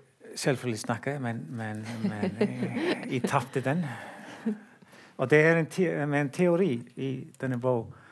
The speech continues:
Speaker 1: om, eh, hvorfor I, I sluttede at,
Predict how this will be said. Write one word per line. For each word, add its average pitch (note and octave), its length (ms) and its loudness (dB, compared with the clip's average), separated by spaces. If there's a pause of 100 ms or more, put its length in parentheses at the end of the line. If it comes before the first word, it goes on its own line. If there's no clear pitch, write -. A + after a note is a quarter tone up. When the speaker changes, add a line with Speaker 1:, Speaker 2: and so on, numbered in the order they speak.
(560)
Speaker 1:
om, B2 520 2
eh, - 960 -10
hvorfor C3 520 2
I, A#2 200 -2
I C3+ 460 -8
sluttede B2 520 -6
at, G#2 280 -4